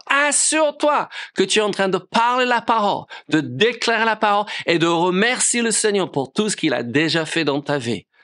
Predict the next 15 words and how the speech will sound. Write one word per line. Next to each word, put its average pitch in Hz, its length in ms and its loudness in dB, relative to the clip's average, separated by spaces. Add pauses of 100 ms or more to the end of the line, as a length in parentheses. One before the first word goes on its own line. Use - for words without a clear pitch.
(400)
Oh, 220 120 2
que 220 120 0
le 185 120 2
Seigneur 180 440 2
vous 156 160 0
bénisse. 127 360 0 (180)
On 170 100 2
va 180 120 2
dire 190 180 2
à 175 140 0
très, 240 420 0
très 226 300 0
bientôt. 220 380 0
N'oubliez 311 520 2
pas, 427 400 -2